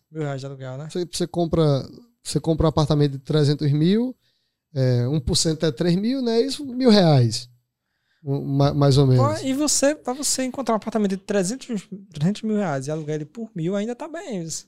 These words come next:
Speaker 2: Pra quem alugou.
Speaker 1: É, pra quem alugou.
Speaker 2: Pra quem alugou é bom. Agora, pra quem é o dono do, do, do apartamento que vale trezentos mil, você no mercado financeiro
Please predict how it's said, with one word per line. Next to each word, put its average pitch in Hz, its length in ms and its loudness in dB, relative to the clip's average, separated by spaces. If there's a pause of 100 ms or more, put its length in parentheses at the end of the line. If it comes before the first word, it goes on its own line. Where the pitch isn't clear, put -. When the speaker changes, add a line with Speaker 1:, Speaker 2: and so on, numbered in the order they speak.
(140)
Speaker 2:
Pra - 120 6
quem 160 160 4
alugou. 190 600 6 (400)
Speaker 1:
É, 147 260 -2
pra 135 140 -10
quem - 160 -12
alugou. 214 320 -14
Speaker 2:
Pra 160 120 2
quem 185 120 4
alugou 202 320 8
é 262 80 2
bom. 226 200 10
Agora, 151 220 10
pra 208 220 4
quem 247 220 0
é 294 40 4
o 294 100 6
dono 143 380 6
do, 120 540 2 (200)
do, 131 280 -2
do 139 180 4
apartamento 131 560 4
que 139 140 2
vale 170 280 6
trezentos 139 520 2
mil, 143 440 2 (640)
você 139 320 2
no 214 120 0
mercado 190 360 0
financeiro 151 760 2